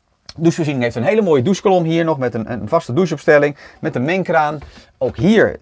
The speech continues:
eh, is wel natuurlijk benodigd dan, dat als je daar gebruik van zou maken, dat je de ruimte aan zich even goed afschermt met dit, eh, douchegordijn wat hier aanwezig is. Eh, maar de voorziening, oh, ik trek meteen het hele gordijn eruit, uit de haakjes, zo, hop,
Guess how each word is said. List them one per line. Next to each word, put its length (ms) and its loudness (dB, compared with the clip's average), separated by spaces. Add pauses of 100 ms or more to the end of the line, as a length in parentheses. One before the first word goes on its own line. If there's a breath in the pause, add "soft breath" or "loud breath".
(160)
eh, 600 4 (140)
is 220 -12
wel 160 2
natuurlijk 280 -2
benodigd 260 -2
dan, 120 -4
dat 160 -10
als 180 -2
je 60 -6
daar 120 2
gebruik 260 0
van 120 -8
zou 140 -6
maken, 280 -4 (280 loud breath)
dat 160 0
je 100 -2
de 100 2
ruimte 300 0
aan 80 -2
zich 200 -4
even 300 -4
goed 220 -2
afschermt 520 -4 (260 loud breath)
met 180 -2
dit, 180 -2
eh, 140 4
douchegordijn 420 2
wat 100 -2
hier 200 -2
aanwezig 360 0
is. 260 -8 (300 soft breath)
Eh, 220 -4
maar 240 -4
de 180 -2 (160)
voorziening, 580 0
oh, 60 -6
ik 160 -10
trek 220 -8
meteen 200 -6
het 80 -4
hele 140 -2
gordijn 300 -4
eruit, 300 -6 (400 loud breath)
uit 100 -12
de 60 -8
haakjes, 380 -10 (160)
zo, 160 -2 (100)
hop, 100 -12